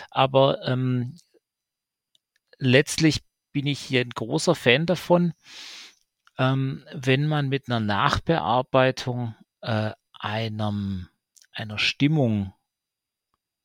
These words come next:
zu mehr Geltung verhilft, die,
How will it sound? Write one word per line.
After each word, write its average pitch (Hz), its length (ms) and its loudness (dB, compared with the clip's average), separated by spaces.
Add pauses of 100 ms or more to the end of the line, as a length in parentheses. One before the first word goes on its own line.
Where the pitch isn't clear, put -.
(400)
zu 117 220 -4
mehr 110 260 0
Geltung 110 460 -2
verhilft, - 920 -6 (240)
die, 104 380 -6